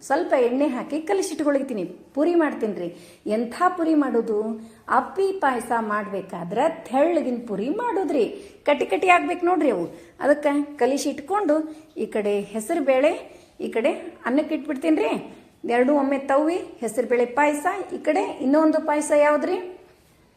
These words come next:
ಅಪ್ಪಿ ಪಾಯಸ. ಲಕ್ಷ್ಮೀ ದೇವಿಗೆ ಪಾಯಸದ ಮೇಲೆ ಬಹಳ ಇಷ್ಟ. ಅದಕ್ಕ ಆ ಪಾಯಸ ಮಾಡ್ಲಿಕತ್ತೀನ್ರಿ. ಮತ್ತ ಚಾತುರ್ಮಾಸದ್ದು, ಮ್, ನೀವು ಹೇಳಿದ್ರಿ ನಿನ್ನೆ ಒಬ್ರು,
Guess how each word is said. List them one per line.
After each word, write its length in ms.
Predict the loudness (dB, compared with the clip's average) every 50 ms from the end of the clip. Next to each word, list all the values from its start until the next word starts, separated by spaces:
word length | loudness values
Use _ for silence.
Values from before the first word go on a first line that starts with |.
| _ _ _ _ _ _ _ _ _ _ _ _ _
ಅಪ್ಪಿ 240 | 0 2 4 4 2
ಪಾಯಸ. 360 | 4 4 2 2 2 0 -2 -6 -8 -8 -10 -18 -20 -20 _ _ _
ಲಕ್ಷ್ಮೀ 400 | -2 -2 0 0 2 2 4 4
ದೇವಿಗೆ 320 | 4 2 -2 0 0 0 0
ಪಾಯಸದ 500 | 2 4 4 4 4 2 0 -4 -4 -4
ಮೇಲೆ 260 | -2 -2 0 -2 -2
ಬಹಳ 260 | -4 -6 -2 0 2
ಇಷ್ಟ. 280 | 2 2 0 -2 0 0 0 0 -2 -10 -14 -18 -8
ಅದಕ್ಕ 300 | -6 -4 -4 -4 -2 -2 -2 -2 -2 -4 -8 -6 -4
ಆ 120 | -2 -2
ಪಾಯಸ 320 | -2 0 -2 -2 -2 -2 -2
ಮಾಡ್ಲಿಕತ್ತೀನ್ರಿ. 920 | -2 -2 -2 -2 -2 0 0 0 0 -2 -4 -4 -4 -6 -8 -8 -14 -20 -20 -20 -20 -20 _ _
ಮತ್ತ 240 | -8 -8 -8 -4 -2 -2 0 0 -2 -4 -6
ಚಾತುರ್ಮಾಸದ್ದು, 1080 | -10 -4 -4 -4 -4 -2 -2 2 4 4 4 4 2 -4 -8 -10 -2 2 2 2 2 0 -4 -10 -14 -18 -20 -20 -20 _ _ -6
ಮ್, 400 | -4 -2 -2 -2 -4 -4 -2 -2
ನೀವು 160 | 0 0 -2
ಹೇಳಿದ್ರಿ 540 | 0 2 2 2 2 2 0 2 0 0 0
ನಿನ್ನೆ 320 | 0 2 2 2 2 0
ಒಬ್ರು, 460 | 0 -2 -2 0 2 2 2 2 2